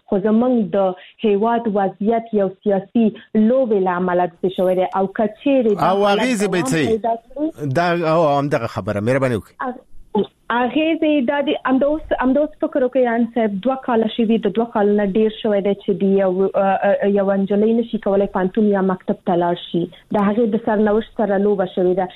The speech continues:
Speaker 1: هغه که یو نجلۍ په، آ، لومړی سس-، آ، د پوهنتون په لومړی، آ، کال کې وه، اوس شاید فارغه شوې وه.
Speaker 2: هم.
Speaker 1: هغه اوس په کور کې ده. موږ نشو کولای چې، آ، کادر ولرو، موږ نشي کولای تحصیل کده،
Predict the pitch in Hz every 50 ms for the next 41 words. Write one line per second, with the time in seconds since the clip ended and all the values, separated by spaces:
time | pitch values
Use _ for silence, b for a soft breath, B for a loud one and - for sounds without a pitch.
0 | B B B B 214 214 254 247 247 - 254 220 185 214 233 226 220 208 240 226
1 | 233 247 - - 226 220 - - 214 214 208 - - 214 220 220 226 247 254 247
2 | - - 247 240 - 175 185 196 220 220 220 214 202 190 226 220 214 - 226 202
3 | 214 220 269 269 254 254 214 214 208 214 226 247 254 269 269 B B B B B
4 | B - 220 233 240 262 254 254 247 - 269 240 247 233 - - 247 240 - -
5 | 233 220 226 - 233 202 202 208 208 196 196 - 233 202 190 185 170 175 175 180
6 | - _ _ _ _ _ _ _ _ _ _ - 123 123 101 - - - - -
7 | 220 240 254 269 285 269 277 - - 254 - - 214 208 - - - 180 165 175
8 | 170 175 175 B B B B B 233 254 262 254 254 247 247 240 269 302 320 -
9 | 349 320 - - 247 226 226 226 226 226 226 226 - - 233 214 208 202 - b
10 | b b b 196 208 208 214 214 - - - - 269 285 247 262 214 202 185 185
11 | 185 185 185 202 214 214 226 233 233 240 254 - - 247 - - 220 208 214 214
12 | 208 - - 214 202 - - 226 214 214 - - 226 196 185 233 226 214 208